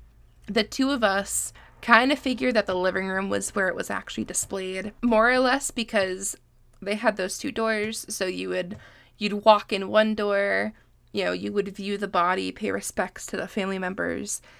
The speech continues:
and then you could walk a little bit forward through the living room and take your seat for the service, which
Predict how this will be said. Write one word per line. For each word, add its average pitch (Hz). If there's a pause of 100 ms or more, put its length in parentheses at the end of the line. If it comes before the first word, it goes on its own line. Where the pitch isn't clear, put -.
(240)
and 202
then 202
you 202
could 202
walk 185 (400)
a 208
little 220
bit -
forward 196
through 202 (100)
the 190
living 254
room 180 (400)
and 190
take 220
your 202
seat -
for -
the 185
service, - (760)
which -